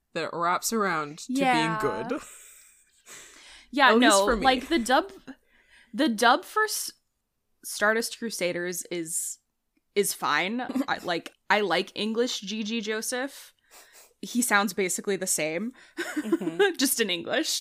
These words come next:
Speaker 2: Like, they did a very good job casting him. I have to, like, forcibly rewire my brain every time I hear Matt Mercer speak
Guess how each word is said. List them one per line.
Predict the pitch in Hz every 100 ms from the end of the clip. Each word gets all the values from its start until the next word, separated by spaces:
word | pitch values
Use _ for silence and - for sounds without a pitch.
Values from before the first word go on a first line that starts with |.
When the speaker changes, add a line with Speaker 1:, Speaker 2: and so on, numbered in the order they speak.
| -
Speaker 2:
Like, | 180 190
they | 214 220
did | 254
a |
very | 208 196 202
good | 196
job | 170 156 -
casting | 135 160 - 208
him. | 240 247 302 - _ _ _ _
I | 214
have | 226 220 220 -
to, | 311 190
like, | 196 175 - _ _
forcibly | - - 175 170 - 202 208 202
rewire | 160 165 185 180 160 165 170 175 170
my | 165
brain | 160 151 147 156
every | 165 156 160 165
time | 160 170 156 156 160 170 - _ _ _
I | 180
hear | - 180 170
Matt | 160 160
Mercer | 170 170 - 165
speak | 151 - - - 139 - -